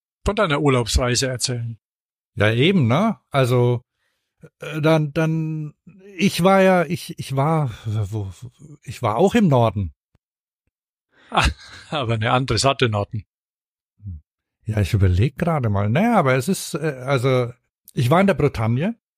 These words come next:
Speaker 1: Mhm.
Speaker 2: Und, äh, ich war vor exakt zehn Jahren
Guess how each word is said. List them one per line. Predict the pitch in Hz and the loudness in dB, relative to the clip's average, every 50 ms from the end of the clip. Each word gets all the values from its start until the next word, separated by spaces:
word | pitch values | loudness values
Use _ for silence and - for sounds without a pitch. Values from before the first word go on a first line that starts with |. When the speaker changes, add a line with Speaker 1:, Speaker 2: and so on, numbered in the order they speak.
| _ _ _ _ _ _ _ - | _ _ _ _ _ _ _ -8
Speaker 1:
Mhm. | 214 170 147 131 135 131 135 170 240 - _ _ _ _ _ _ _ _ _ | -4 -4 -4 -2 -4 -4 -4 -4 -6 -8 _ _ _ _ _ _ _ _ _
Speaker 2:
Und, | - 170 160 160 156 156 151 151 151 151 151 151 147 147 147 143 123 _ - - - - - | -2 2 2 4 4 4 2 2 2 2 0 0 0 -2 -4 -6 -8 _ -14 -14 -14 -10 -8
äh, | 139 135 - - | -8 -8 -6 -6
ich | 151 117 - 120 | -8 -6 -4 0
war | 110 123 170 226 247 247 226 208 | 0 2 2 2 2 2 0 -2
vor | - - - 170 165 151 151 - _ _ _ _ _ - 185 _ | -4 -6 -4 -4 -4 -4 -4 -8 _ _ _ _ _ -20 -18 _
exakt | - 160 147 - - - 226 - _ _ _ - - - 131 - _ _ _ | -6 -6 -6 -4 -2 -2 -2 -2 _ _ _ -16 -14 -14 -14 -14 _ _ _
zehn | - - - - 185 196 208 214 214 208 202 190 165 _ _ _ _ | -8 -4 -2 0 0 2 0 0 0 -2 -2 -4 -6 _ _ _ _
Jahren | - 131 135 139 147 165 156 131 127 131 156 170 165 156 | -4 0 2 2 2 4 2 2 2 0 -2 -4 -6 -6